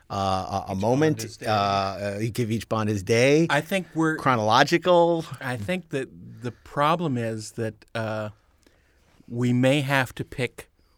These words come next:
Speaker 3: one movie from each Bond
Speaker 1: Mm.
Speaker 3: if we're gonna be fair. But I don't think we necessarily need to be fair.
Speaker 1: <laughs> I agree with that. Like, for me, I don't feel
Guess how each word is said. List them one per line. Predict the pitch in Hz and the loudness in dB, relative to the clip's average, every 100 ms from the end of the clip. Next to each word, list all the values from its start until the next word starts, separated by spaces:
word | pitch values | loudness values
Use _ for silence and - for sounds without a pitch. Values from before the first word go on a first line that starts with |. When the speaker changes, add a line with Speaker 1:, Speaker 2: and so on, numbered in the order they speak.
| _ - | _ -14
Speaker 3:
one | 107 117 127 131 | -6 -2 -2 0
movie | 131 131 117 | 0 -2 -4
from | 113 - 110 | -8 -6 -6
each | 110 104 - | -6 -10 -8
Bond | 107 107 92 - - _ - | -6 -6 -8 -12 -20 _ -16
Speaker 1:
Mm. | 101 92 85 | -14 -14 -8
Speaker 3:
if | 117 - | -8 -4
we're | 120 | -4
gonna | 120 | -2
be | 107 107 | -4 -6
fair. | - 120 110 92 - - - | -4 -2 -2 -4 -14 -20 -8
But | 135 - | -8 -4
I | 156 190 | 0 0
don't | 240 | -2
think | - 220 - | -4 -6 -2
we | 175 147 | -4 2
necessarily | 180 - 160 185 190 180 | 0 0 -2 -2 0 0
need | 160 170 147 | 0 0 -2
to | |
be | 143 143 | -4 -4
fair. | - 214 262 - - | -4 -4 -4 -8 -12
Speaker 1:
<laughs> | - | -8
I | 160 160 185 170 165 160 143 151 127 139 127 135 - - - - - | -4 0 2 2 0 0 0 0 -2 -6 -6 -10 -10 -14 -18 -20 -6
agree | 160 233 190 202 | 0 0 0 -2
with | 139 | -2
that. | 85 - - _ _ _ - | -6 -14 -18 _ _ _ -2
Like, | 156 127 | -2 0
for | - 165 | -2 0
me, | 185 240 170 151 135 _ - | 0 0 0 -2 -8 _ -2
I | 135 190 | 2 4
don't | 180 113 | 2 -4
feel | - 151 147 123 123 | -2 0 2 2 -2